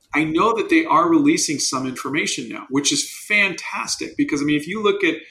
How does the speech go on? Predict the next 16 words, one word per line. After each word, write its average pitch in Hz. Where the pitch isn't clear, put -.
thirty 190
million 165
times, 143
say, 143
ten 165
dollars 147
a 110
pop 151
for, 127
for, 120
you 131
know, 123
a 123
movie 175
ticket, 120
that's 143